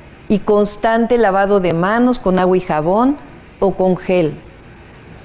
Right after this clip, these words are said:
Dos, si tienes el más mínimo síntoma de enfermedad respiratoria,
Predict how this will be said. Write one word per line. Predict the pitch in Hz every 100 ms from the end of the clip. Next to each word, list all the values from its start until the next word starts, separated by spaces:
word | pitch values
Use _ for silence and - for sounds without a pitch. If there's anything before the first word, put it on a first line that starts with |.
| -
Dos, | 180 214 240 233 - - - - - - - -
si | - - 233 220
tienes | - 233 240 277 294 302
el | 220
más | 214 220 233 220
mínimo | 226 277 302 320 285 247
síntoma | - 220 196 175 165 165
de | 160
enfermedad | 160 170 165 165 175
respiratoria, | 214 233 - 208 175 - 190 196 233 269